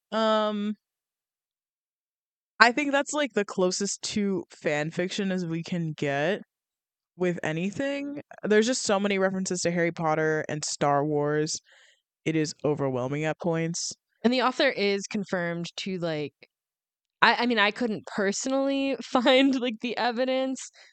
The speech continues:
Speaker 2: but it seems pretty, like, unanimously confirmed that they did, like, they were fa-, not famous, but relatively popular on either, like, A O three or Wattpad. So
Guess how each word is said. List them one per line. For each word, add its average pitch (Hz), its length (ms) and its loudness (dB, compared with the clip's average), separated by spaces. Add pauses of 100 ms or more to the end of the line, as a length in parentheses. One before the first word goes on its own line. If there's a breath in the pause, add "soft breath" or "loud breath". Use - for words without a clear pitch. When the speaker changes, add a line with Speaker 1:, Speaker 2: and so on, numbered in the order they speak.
(120)
Speaker 2:
but 220 220 0
it 233 160 0
seems 330 340 -4
pretty, 262 360 -2
like, 220 320 0
unanimously 180 720 -4
confirmed 170 440 -6
that 175 180 -6
they 196 180 0
did, 208 460 0 (640)
like, 185 160 -2
they 196 120 2
were 202 320 2
fa-, - 520 -6
not 175 220 -6
famous, - 420 -20
but 135 240 -6 (340)
relatively 262 420 -2
popular 180 680 -2
on 180 140 -4
either, 175 300 -2
like, 175 240 -4
A 165 160 -4
O 175 160 -4
three 170 320 -4
or 165 240 -4
Wattpad. 175 640 -4 (240 soft breath)
So 220 60 -2